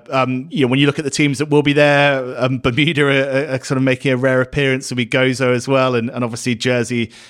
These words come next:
um, in the hat too. How big a focus is that for, for you personally, kind of as the season progresses?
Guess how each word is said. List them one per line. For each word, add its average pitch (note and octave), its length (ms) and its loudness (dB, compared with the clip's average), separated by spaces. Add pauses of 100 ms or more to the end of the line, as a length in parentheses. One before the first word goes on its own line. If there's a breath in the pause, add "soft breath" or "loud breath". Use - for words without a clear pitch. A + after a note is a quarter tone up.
(100 loud breath)
um, A2 240 -2
in C3+ 600 -8
the A#2+ 80 -4
hat B2 240 -8
too. A2+ 500 0 (160)
How D3+ 240 -2
big C#3 220 -2
a B2+ 40 -6
focus C3+ 440 -2
is A#2+ 100 -4
that A#2+ 180 -2
for, A#2+ 280 -2
for - 120 -8
you A#2 140 0
personally, A2 580 -4
kind G#2+ 220 -6
of F#2+ 100 -8
as G#2+ 260 -8
the A2 60 -8
season G#2 320 -4
progresses? F#2+ 520 -10